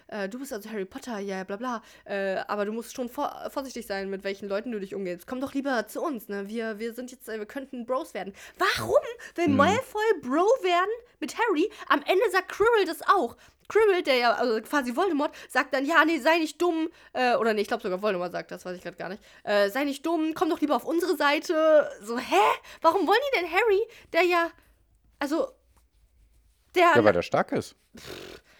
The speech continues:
Speaker 1: aber laut Prophezeiung ist er quasi so der Feind. Also für mich ergibt das gar keinen Sinn. Naja.
Speaker 2: Ja, man muss doch den Feind auf seine Seite holen.
Speaker 1: Na gut. Ähm,
Speaker 2: Ganz klar.
Speaker 1: ja, dann hat Scabbers,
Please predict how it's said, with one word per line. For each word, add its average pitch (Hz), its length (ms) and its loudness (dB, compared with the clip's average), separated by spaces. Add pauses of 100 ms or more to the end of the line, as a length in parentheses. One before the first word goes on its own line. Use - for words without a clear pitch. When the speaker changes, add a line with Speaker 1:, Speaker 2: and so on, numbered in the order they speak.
(480)
Speaker 1:
aber 285 200 0
laut 285 220 2
Prophezeiung 320 720 -4
ist 311 140 -8
er 359 80 -2
quasi 330 340 -2
so 302 80 -6
der 254 160 0
Feind. 240 460 -4
Also 269 140 -2 (120)
für 370 80 2
mich 349 160 6
ergibt 226 220 -2
das 185 100 -10
gar 139 100 -8
keinen 156 140 -16
Sinn. - 160 -18 (320)
Naja. - 240 -4 (580)
Speaker 2:
Ja, 90 120 -2
man 110 160 2
muss 120 140 0
doch 117 120 0
den 104 140 -6
Feind 107 240 4
auf 95 100 -2
seine 90 220 -2
Seite 135 280 0
holen. 82 220 -4 (200)
Speaker 1:
Na 175 160 -14
gut. - 260 -20 (500)
Ähm, 208 420 -4
Speaker 2:
Ganz 202 200 -6
klar. 208 240 -4 (1400)
Speaker 1:
ja, 208 460 -2 (180)
dann 190 960 -6
hat 220 160 -2
Scabbers, 254 720 -2